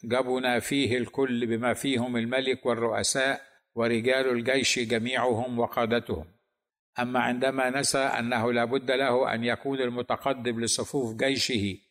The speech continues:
لاسترداد ما سلبه العدو منه، قام وتمشى على السطوح، فرأى واشتهى وأخذ نارا في حضنه وقتل،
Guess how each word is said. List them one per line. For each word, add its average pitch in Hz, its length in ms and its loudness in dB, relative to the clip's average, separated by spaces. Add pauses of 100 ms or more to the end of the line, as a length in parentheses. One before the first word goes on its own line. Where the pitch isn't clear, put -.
(480)
لاسترداد 120 840 0
ما 120 120 0
سلبه 120 540 2
العدو 120 520 2
منه، 127 460 -6 (420)
قام 135 240 2
وتمشى 131 760 2
على 123 300 2
السطوح، - 680 -4 (800)
فرأى 131 760 2
واشتهى 127 800 0 (540)
وأخذ 131 500 0
نارا 127 600 2
في 117 220 -2
حضنه 120 680 -2 (720)
وقتل، 135 800 0